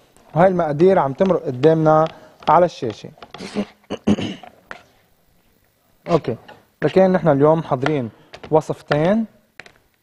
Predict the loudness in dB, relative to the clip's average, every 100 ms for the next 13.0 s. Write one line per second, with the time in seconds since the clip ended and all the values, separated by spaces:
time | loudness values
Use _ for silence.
0 | _ _ _ _ _ _ 2 2 2 -4
1 | -6 _ -20 _ _ _ _ _ _ _
2 | _ _ _ _ _ -2 0 0 -2 -2
3 | _ _ -6 0 4 4 4 2 0 -4
4 | -20 -20 _ -2 0 0 2 2 4 2
5 | -2 -10 _ _ _ _ _ 2 4 4
6 | 2 2 4 4 2 0 0 0 2 4
7 | 4 0 -4 -8 -6 -2 -2 -2 -2 0
8 | 0 -2 _ _ _ _ 0 0 -2 0
9 | 0 2 0 0 0 2 4 4 2 0
10 | 2 0 -2 _ _ _ 2 2 4 4
11 | 4 2 -2 -12 _ _ -6 4 4 4
12 | 2 0 2 -2 0 2 2 0 -4